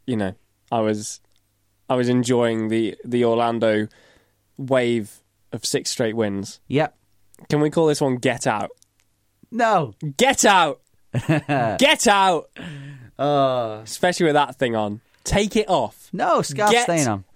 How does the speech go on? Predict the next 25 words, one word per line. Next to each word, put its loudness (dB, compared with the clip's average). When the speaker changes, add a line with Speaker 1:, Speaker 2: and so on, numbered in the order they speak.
Speaker 1:
out. -2
Speaker 2:
Scarf -2
is -10
staying -6
on. -6
Speaker 1:
Get 0
out. -2
Speaker 2:
Uh, 0
so -6
good -4
win. -6
Speaker 1:
If -4
you -2
can't 0
get 2
in, 2
get 0
out. 2
That's, 0
that's -2
the 2
new 2
<laughs> -10
podcast 0
motto. 0